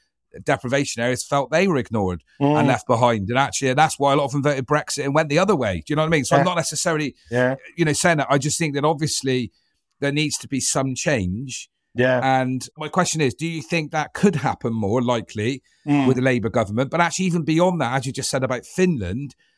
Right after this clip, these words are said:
Speaker 2: Yeah.
Speaker 1: this shouldn't be a party political issue, education.
Speaker 2: No,
Speaker 1: It should be
Speaker 2: no,
Speaker 1: bigger than that, shouldn't
Speaker 2: no,
Speaker 1: it?
Speaker 2: Exactly. I mean, that, and that's the point I'm trying to make. It shouldn't be a party political issue. It,
Speaker 1: Yeah.
Speaker 2: it, and, and when you're thinking about the impact of education, you're thinking in the long term. So you can't have these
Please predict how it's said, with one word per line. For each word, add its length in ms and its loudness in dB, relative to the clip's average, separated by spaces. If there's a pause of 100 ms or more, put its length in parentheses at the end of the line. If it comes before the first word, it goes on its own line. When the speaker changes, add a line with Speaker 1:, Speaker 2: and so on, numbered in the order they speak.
(140)
Speaker 2:
Yeah. 220 4
Speaker 1:
this 160 4
shouldn't 360 4
be 140 4
a 60 4
party 360 2
political 440 0
issue, 260 0
education. 540 0
Speaker 2:
No, 60 -4
Speaker 1:
It 60 -2
should 160 0
be 80 0
Speaker 2:
no, 100 2
Speaker 1:
bigger 220 4
than 120 0
that, 180 0
shouldn't 260 2
Speaker 2:
no, 100 0
Speaker 1:
it? 140 -8
Speaker 2:
Exactly. 540 -6
I 80 0
mean, 180 0
that, 220 0
and 100 0
that's 220 -2
the 80 -4
point 240 0
I'm 120 -2
trying 160 0
to 60 -2
make. 380 -4
It 100 -14
shouldn't 280 -4
be 120 -6
a 60 -8
party 340 -4
political 440 -10
issue. 380 -6 (340)
It, 60 2
Speaker 1:
Yeah. 200 2
Speaker 2:
it, 120 0
and, 180 0
and 140 0
when 160 0
you're 140 0
thinking 400 -4
about 240 0
the 120 -6
impact 540 -4
of 100 -8
education, 640 -4
you're 120 -4
thinking 340 -4
in 140 0
the 80 0
long 260 -2
term. 360 -2
So 100 -6
you 100 -4
can't 340 -2
have 220 -2
these 180 -4